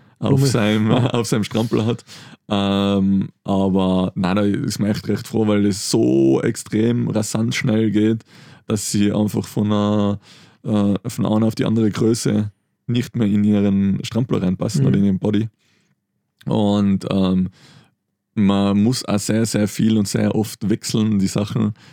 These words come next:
Speaker 1: weil sie angespieben oder, ähm,
Speaker 2: Angemacht.
Speaker 1: durchgenässt worden sind.
Speaker 2: Durchgenässt, sehr
Speaker 1: Genau.
Speaker 2: schön.
Speaker 1: Gut ausgedrückt,
Speaker 2: Ja.
Speaker 1: gell? Ja, förmlich.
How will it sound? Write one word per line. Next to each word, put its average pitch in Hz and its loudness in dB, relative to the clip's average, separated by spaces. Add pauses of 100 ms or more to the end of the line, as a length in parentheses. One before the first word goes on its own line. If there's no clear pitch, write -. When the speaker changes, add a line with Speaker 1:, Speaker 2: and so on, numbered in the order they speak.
(180)
Speaker 1:
weil 107 -2
sie - -2
angespieben 107 0
oder, 98 0 (540)
ähm, 135 4
Speaker 2:
Angemacht. 135 2
Speaker 1:
durchgenässt 120 0
worden 117 4
sind. 139 0
Speaker 2:
Durchgenässt, 131 0
sehr 113 0
Speaker 1:
Genau. 107 4
Speaker 2:
schön. 147 0 (720)
Speaker 1:
Gut 123 -2
ausgedrückt, - -4
Speaker 2:
Ja. 135 0
Speaker 1:
gell? - -6
Ja, 95 -2
förmlich. 110 -4